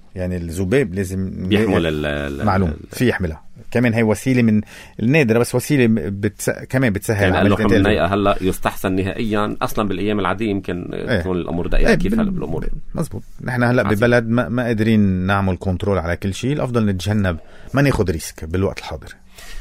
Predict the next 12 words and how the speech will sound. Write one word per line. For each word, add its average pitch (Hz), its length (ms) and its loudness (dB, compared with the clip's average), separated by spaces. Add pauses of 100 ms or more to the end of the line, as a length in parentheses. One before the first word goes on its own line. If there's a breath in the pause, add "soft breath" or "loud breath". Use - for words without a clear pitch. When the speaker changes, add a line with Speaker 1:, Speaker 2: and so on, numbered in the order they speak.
(160 loud breath)
Speaker 2:
كل 147 180 4
شيء 107 280 0
ساخن، 117 640 -2 (120)
حتى - 220 -6
لو 107 80 2
ما 101 100 2
كان 104 120 0
درجة 95 220 0
حرارته 95 360 -2
مية، 101 520 0
هيدا 85 420 -4
آمن. 65 160 -6